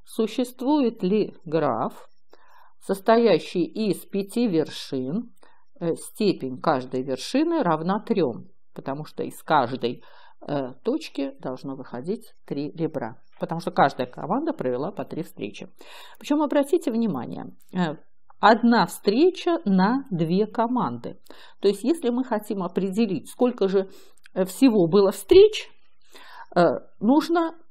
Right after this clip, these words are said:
пять умножить на три, пять, м, команд, каждая провела по три, и разделить на два, потому что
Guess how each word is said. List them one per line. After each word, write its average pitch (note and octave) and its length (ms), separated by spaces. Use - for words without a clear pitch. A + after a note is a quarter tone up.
пять D#3+ 580
умножить A3+ 560
на F3 160
три, C#3 520
пять, C4+ 380
м, D3 240
команд, C#3 580
каждая F3 400
провела D3 500
по - 240
три, C4+ 440
и C4 220
разделить A#3 600
на G#4 140
два, G3 480
потому F3 360
что - 300